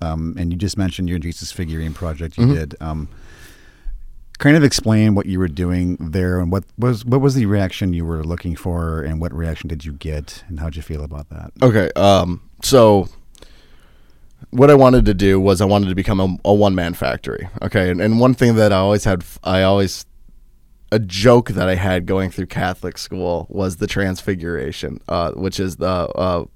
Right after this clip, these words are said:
Speaker 2: wine to blood, bread to body, right?
Speaker 1: Mm-hmm.
Speaker 2: But when you purchase the, the bread and the wine before the transfiguration, they come in, like, Ritz pa-, like, packages, right? <laughs>
Speaker 1: Right.
Speaker 2: Okay.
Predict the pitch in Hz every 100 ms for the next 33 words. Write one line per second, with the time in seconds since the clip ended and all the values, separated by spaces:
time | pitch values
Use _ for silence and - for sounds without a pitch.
0 | - 101 107 113 120 110 98 95 90 90
1 | - - - _ - 110 110 101 92 92
2 | 87 90 82 55 - - 101 101 90 82
3 | 90 - - 127 117 - 110 123 113 -
4 | - 151 - 131 - 110 98 104 95 113
5 | 117 113 101 92 123 143 95 92 92 -
6 | - 107 110 151 139 120 104 110 101 95
7 | 95 104 104 - 165 156 98 - 110 -
8 | - - - 101 - - 104 98 73 -
9 | - 110 120 - - - - - - -
10 | - - - - - - - - - -
11 | - - - - 277 165 92 220 117